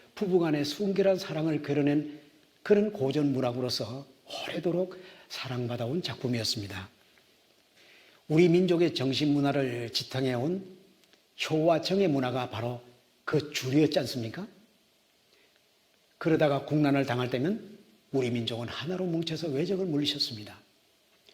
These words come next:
예, 때로는 외세에 지배받은 적도 뭐 많았습니다마는 결국은 이를 물리치는 저력을 발휘했지 않습니까? 심지어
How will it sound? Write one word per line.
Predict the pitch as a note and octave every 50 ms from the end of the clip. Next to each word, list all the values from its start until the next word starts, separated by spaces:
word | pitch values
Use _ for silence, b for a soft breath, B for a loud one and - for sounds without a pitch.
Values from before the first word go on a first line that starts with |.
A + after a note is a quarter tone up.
| _ _ -
예, | - G2 - - - B B B B B -
때로는 | F3 D3+ D#3 D#3+ D3 C#3+ C3 A#2 B B B B B B B B B B B -
외세에 | C3+ C#3 C#3+ C#3 D3+ D3+ D3 C#3+ C3 B2+ - -
지배받은 | - - E3+ F3+ F3+ F#3 D#3+ D3 E3 D#3 C#3
적도 | D#3+ D#3 - - D3+ C3 B2 A#2+ A#2 A2+ A2+ A2+ A#2
뭐 | A#2+ B2 A#2
많았습니다마는 | A#2+ C3 C3+ C#3 C3 - D3+ C3+ B2 C3 A#2+ B2 B2+ B2+ B2 B2 B2 B2 - -
결국은 | - - D#3 F3+ G3 A3 G#3 A#3+ A#3 A#3+ B3+ C4 B3+ B3 - - - - - - - _ _ _ _ -
이를 | F3 C#3+ C#3+ C#3+ C3
물리치는 | C3 C#3 D3+ D3+ C#3+ - - C#3+ C#3 C3+ C#3
저력을 | B2 A#2+ A#2+ B2 B2+ B2 A#2+ A#2+
발휘했지 | - A#2 A2+ A#2 - - A#2+
않습니까? | - - B2 A2+ A#2 A2+ - F#3 A3 - - - _ _ _ _ _ _ _ _ _ _ _ _ _ _ _ _ _ _ B B B B B B B B B B B B B _ _ _
심지어 | - - - - E3 D#3+ D#3+ D#3 E3 D#3+ D3 C#3 C3